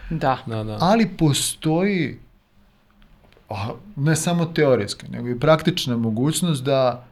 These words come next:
Speaker 3: se odnos između te dve osobe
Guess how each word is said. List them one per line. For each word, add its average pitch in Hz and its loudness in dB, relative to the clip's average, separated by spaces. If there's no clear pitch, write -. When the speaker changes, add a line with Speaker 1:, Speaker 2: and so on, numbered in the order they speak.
Speaker 3:
se - -2
odnos 143 2
između 113 -2
te 147 4
dve 123 2
osobe 123 0